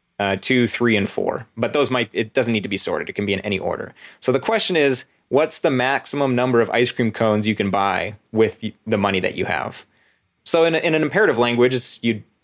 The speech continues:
typically the way that I saw being solved was you sort all the numbers,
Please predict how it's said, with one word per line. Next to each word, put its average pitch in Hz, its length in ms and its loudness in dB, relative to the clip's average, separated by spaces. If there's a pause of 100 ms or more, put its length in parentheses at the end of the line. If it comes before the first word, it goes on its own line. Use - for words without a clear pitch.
(180)
typically 135 340 2
the 120 160 4
way 113 80 4
that 110 100 4
I 107 80 0
saw 107 240 2
being 101 200 -2
solved 101 500 0
was 98 440 2
you 101 80 0
sort 127 300 2
all 117 140 2
the 110 160 0
numbers, 107 420 -2